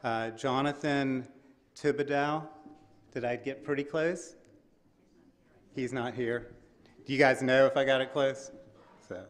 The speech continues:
okay. And, and August Lukahus.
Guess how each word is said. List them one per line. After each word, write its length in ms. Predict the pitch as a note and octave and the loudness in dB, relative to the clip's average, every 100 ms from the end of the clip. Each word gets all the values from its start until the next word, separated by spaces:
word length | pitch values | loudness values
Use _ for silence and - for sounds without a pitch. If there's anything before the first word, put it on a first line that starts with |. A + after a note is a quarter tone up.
| - | -10
okay. 320 | A#2 - G2+ - - - - - - - | -10 -8 -12 -12 -20 -20 -20 -20 -20 -2
And, 280 | C3 C3 C3 - - - - - | 0 0 -2 -12 -20 -20 -20 -6
and 180 | C#3 D#3 | -4 -2
August 600 | D3+ C3+ D3+ D#3 C#3+ - - - - C3 | 0 4 6 6 2 -2 -14 -20 -14 -2
Lukahus. 880 | C3+ C3+ B2 - G2 - - - | -2 -2 -8 -8 -12 -12 -16 -16